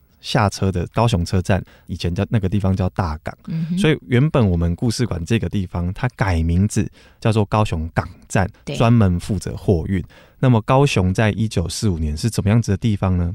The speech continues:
Speaker 1: 它被日军当作是一个南进基地。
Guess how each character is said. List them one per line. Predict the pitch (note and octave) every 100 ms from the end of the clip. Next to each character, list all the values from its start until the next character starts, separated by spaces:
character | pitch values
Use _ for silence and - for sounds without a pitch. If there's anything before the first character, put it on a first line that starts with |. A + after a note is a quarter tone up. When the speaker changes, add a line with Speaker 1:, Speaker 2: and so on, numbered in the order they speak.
| -
Speaker 1:
它 | -
被 | G#2 A2
日 | B2 A2+
军 | F#2+ G2+ F#2+
当 | F#2+ G2
作 | F#2 F#2+
是 | - G2
一 |
个 | F#2 E2+
南 | F2+ E2+ F#2
进 | G2 A2+ F#2 E2+
基 | F#2 F2 -
地。 | G2+ -